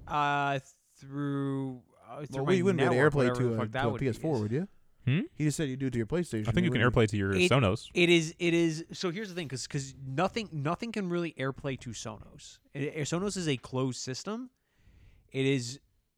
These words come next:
Speaker 1: really, you're really supposed to go into Sonos and onboard your credentials
Speaker 3: Oh.
Speaker 1: in the app.
Speaker 3: Oh, okay.
Speaker 1: It is, it was surprising to me when <clears throat> Spotify calls it Spotify Connect, and that's,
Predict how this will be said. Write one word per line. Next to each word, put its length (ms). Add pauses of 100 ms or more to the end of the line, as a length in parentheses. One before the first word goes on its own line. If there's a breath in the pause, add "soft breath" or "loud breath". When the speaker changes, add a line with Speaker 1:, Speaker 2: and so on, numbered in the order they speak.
(240)
Speaker 1:
really, 560
you're 200
really 260
supposed 220
to 80
go 60
into 120
Sonos 380
and 160
onboard 680
your 100
credentials 640
Speaker 3:
Oh. 160
Speaker 1:
in 100
the 160
app. 220 (160)
Speaker 3:
Oh, 460
okay. 120
Speaker 1:
It 80
is, 200
it 120
was 240
surprising 540
to 100
me 160
when 360
<clears throat> 760
Spotify 340
calls 200
it 80
Spotify 380
Connect, 440 (1080)
and 380
that's, 320